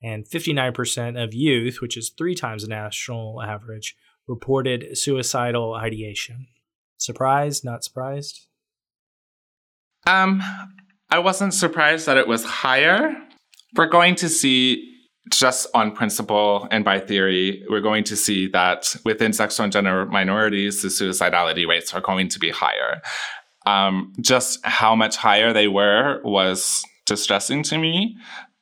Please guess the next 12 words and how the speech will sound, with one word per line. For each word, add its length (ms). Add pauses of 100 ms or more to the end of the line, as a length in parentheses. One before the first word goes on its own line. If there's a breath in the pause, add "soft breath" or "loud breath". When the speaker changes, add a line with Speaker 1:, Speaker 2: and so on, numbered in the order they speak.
(100)
Speaker 2:
seeing 580
that 560 (920 loud breath)
sic-, 520 (120)
almost 420
sixty 400
percent 640 (400)
of 380
sexual 320
and 100
gender 180
minority 440
youth 560